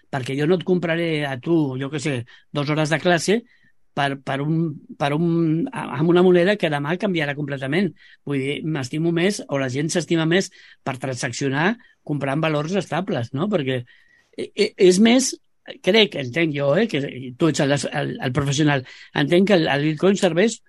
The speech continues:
per a inversors, val? Inverteixo, me la jugo,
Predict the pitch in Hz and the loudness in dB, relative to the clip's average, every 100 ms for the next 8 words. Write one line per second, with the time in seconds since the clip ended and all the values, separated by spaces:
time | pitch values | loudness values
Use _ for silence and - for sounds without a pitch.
0 | _ _ _ - 147 127 123 117 - 139 | _ _ _ -6 -4 -2 -2 -2 -2 -2
1 | 123 170 143 135 _ _ - 170 147 139 | 0 0 0 -2 _ _ -8 -4 -4 0
2 | 196 196 175 135 175 190 226 | 0 2 0 2 6 6 4